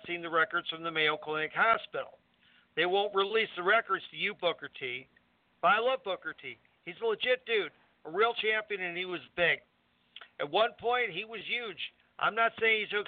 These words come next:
steroids. He probably did, and there's nothing wrong with that. But I did not tell Kingston to abuse steroids like I did and cause tremendous hip damage. Okay, hypocritical point. You just,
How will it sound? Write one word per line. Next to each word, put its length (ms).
steroids. 460
He 80
probably 380
did, 240
and 100
there's 180
nothing 200
wrong 260
with 160
that. 300
But 120
I 140
did 180
not 220
tell 180
Kingston 440
to 160
abuse 340
steroids 480
like 220
I 160
did 260
and 100
cause 140
tremendous 440
hip 220
damage. 340
Okay, 420
hypocritical 760
point. 420
You 160
just, 280